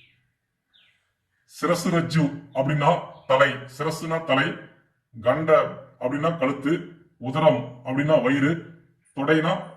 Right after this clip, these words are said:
தொடைதான், பாதம்னா பாதம். சிரசு ரஜ்ஜு, கண்ட ரஜ்ஜு, உதர ரஜ்ஜு, தொடை ரஜ்ஜு, பாத ரஜ்ஜு, இந்த ஐந்து வகைகளில் பிரிக்கப்படுகிறது.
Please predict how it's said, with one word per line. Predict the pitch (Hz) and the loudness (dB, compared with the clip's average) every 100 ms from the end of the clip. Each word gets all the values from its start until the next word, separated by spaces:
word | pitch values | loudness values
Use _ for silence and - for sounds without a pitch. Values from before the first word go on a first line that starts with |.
| - | -10
தொடைதான், | 147 139 147 - - - - | -6 2 2 2 -8 -16 0
பாதம்னா | 147 147 143 165 190 - | 4 4 2 -2 -4 2
பாதம். | 123 123 - - - _ _ _ _ | 4 4 -2 -8 -20 _ _ _ _
சிரசு | - - - 185 | -8 -6 -4 -2
ரஜ்ஜு, | 160 131 165 190 - - - | -2 -2 -6 -8 -10 -10 -4
கண்ட | 131 165 165 | -2 0 0
ரஜ்ஜு, | 151 - 185 196 - - _ 123 | -2 -2 -4 -4 -12 -20 _ -8
உதர | 131 175 160 | 0 0 0
ரஜ்ஜு, | 147 - 185 - - - | -4 -4 -6 -8 -18 -8
தொடை | 135 160 160 | 0 0 0
ரஜ்ஜு, | 147 - 180 214 - - - | -2 -4 -8 -8 -14 -12 0
பாத | - - | 2 2
ரஜ்ஜு, | 143 - 131 127 - - - _ _ | 0 -4 -6 -8 -14 -20 -20 _ _
இந்த | 139 143 135 - | -12 -2 0 0
ஐந்து | 170 165 | -2 -2
வகைகளில் | 147 160 160 165 - | -2 0 0 -2 -4
பிரிக்கப்படுகிறது. | 151 135 131 127 113 | -6 -6 -2 -2 -2